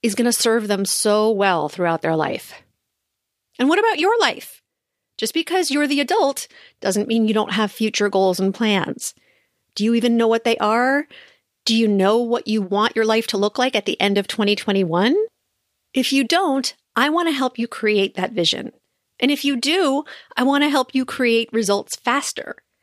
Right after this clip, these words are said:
Trying to reach big goals on your own is like trying to cut grass with a pair of kitchen shears, <laughs> right? It can just take forever. And so as your coach,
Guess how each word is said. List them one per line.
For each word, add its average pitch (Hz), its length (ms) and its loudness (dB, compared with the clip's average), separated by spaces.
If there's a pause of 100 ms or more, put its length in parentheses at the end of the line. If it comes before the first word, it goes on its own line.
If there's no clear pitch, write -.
(600)
Trying 311 340 0
to 311 100 -2
reach 233 460 -2
big 196 280 0
goals 190 360 0
on 196 180 0
your 165 180 0
own 208 260 2 (640)
is 247 160 0
like 240 440 0
trying 320 360 2
to 330 60 2
cut - 300 -2
grass 208 720 -2
with 202 140 -2
a 196 40 -2
pair 226 300 0
of 202 180 -4
kitchen 185 340 -4
shears, - 560 -2
<laughs> - 60 -4
right? 254 380 0 (400)
It 269 80 -2
can 302 140 2
just 285 200 -4
take 294 280 -2
forever. 226 840 -2 (400)
And 240 160 0
so - 160 0
as 330 240 0
your 339 140 2
coach, - 640 -2